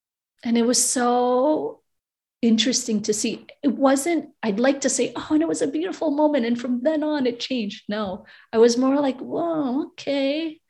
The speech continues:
but still not fully trusting it. But then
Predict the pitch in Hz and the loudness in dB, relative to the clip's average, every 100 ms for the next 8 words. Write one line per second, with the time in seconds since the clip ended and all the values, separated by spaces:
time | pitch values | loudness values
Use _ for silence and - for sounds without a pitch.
0 | _ - 226 - 302 339 349 339 - 254 | _ -4 -2 0 2 2 0 -2 -2 0
1 | 247 240 - - - 196 196 - _ - | 0 -2 -4 -6 -8 -6 -6 -10 _ -20
2 | _ _ _ _ _ _ _ _ _ - | _ _ _ _ _ _ _ _ _ -8
3 | 208 240 220 202 208 202 | -4 0 2 2 -2 -6